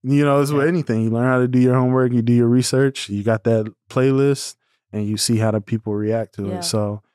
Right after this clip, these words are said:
Speaker 1: vice versa, you know, see how people react to me just posting the boil, or if I do the garlic noodles, you know, how people react to it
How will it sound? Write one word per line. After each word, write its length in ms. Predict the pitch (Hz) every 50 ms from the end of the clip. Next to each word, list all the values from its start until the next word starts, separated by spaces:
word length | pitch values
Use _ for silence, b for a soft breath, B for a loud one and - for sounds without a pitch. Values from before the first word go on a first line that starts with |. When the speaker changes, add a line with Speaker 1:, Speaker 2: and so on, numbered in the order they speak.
| _ _ _ _ _ _ _ _ _ _ _ _
Speaker 1:
vice 300 | 107 107 110 110 107 104
versa, 500 | 107 123 127 131 135 - - - 131 127
you 140 | 123 120 117
know, 200 | 110 107 107 107
see 260 | 104 - - 117 113
how 180 | 107 107 110 104
people 340 | 98 - 117 110 - 113 107
react 440 | 107 110 107 110 110 110 107 - -
to 340 | - 110 104 104 104 101 101
me 180 | 104 110 117 110
just 240 | 107 120 107 - -
posting 580 | - 127 127 - - - 110 107 104 107 104 - _ _ _ _ _ _ _ _
the 140 | 104 107 110
boil, 480 | 95 101 107 107 107 107 104 101 104 101
or 480 | - 101 110 107 107 104 104 104 101 98 _ _ -
if 160 | 117 - -
I 100 | 110 110
do 200 | 110 120 120 123
the 120 | 120 110
garlic 420 | 104 107 107 104 107 104 104 98 -
noodles, 440 | 101 104 101 104 104 101 101 - -
you 140 | 127 117 110
know, 160 | 107 107 104
how 220 | 101 120 123 117 110
people 320 | - - 123 113 120 113
react 360 | 113 117 117 117 117 113 - -
to 200 | - 123 120 117
it 240 | 113 110 101 101